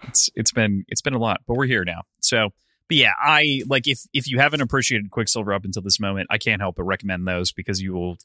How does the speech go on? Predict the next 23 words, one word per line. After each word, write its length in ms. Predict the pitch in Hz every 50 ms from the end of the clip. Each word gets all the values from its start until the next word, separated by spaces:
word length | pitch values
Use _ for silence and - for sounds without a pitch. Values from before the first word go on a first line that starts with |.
| _ - - 107
grow 260 | 110 110 110 110 110 101
fond 500 | - - 95 85 82 85 87 - - - _ _ _ _ _ _ _ _ _ _ - -
of 100 | 98 95
a 60 | 90
man 280 | 90 92 90 87 85
of 120 | 90 82 -
whom 120 | - 95
has 120 | 90 90 104
otherwise 480 | 92 95 85 82 - - 92 90 -
been 140 | - 101 92
described 360 | 85 - - - 95 90 85 -
as 60 | -
a 60 | 90
bulldog 480 | 82 101 92 85 95 87 82 85 82 78 - - _ -
and 100 | 104 95
a 40 |
bit 160 | 82 87 95 90
of 80 | 87
a 60 | 90
capitalist 680 | - - 95 95 - 98 95 92 87 - - - - - - -
<laughs> 60 | -
asshole 520 | - - - 98 - - 85 85 95 113 - _ _ - 190 - _ -
<laughs> 80 | 180